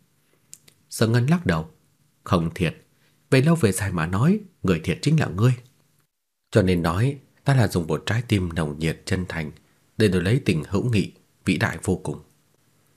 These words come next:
Lâm Bắc Thần nói xong, đột nhiên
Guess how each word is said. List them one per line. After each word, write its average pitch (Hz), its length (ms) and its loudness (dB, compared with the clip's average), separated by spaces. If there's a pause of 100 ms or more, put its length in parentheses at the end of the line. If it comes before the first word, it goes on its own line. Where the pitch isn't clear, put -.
(760)
Lâm 113 160 2
Bắc 135 140 -2
Thần 73 180 -2
nói 110 180 -2
xong, 90 220 -4 (480)
đột 113 160 2
nhiên 131 120 4